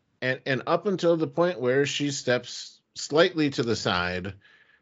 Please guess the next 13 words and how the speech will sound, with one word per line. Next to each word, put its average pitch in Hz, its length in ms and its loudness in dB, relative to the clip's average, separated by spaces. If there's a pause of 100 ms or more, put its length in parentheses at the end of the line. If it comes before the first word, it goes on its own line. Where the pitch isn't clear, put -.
(160)
to 123 200 4
where 117 320 6
then 107 340 2
Jason 110 500 0
can 101 200 -2
see 98 480 -2
the 90 140 -4
severed 95 440 0
head 120 320 2
of 87 100 -4
his 87 200 -4
mom, 85 600 -4 (960)
uh, 117 340 6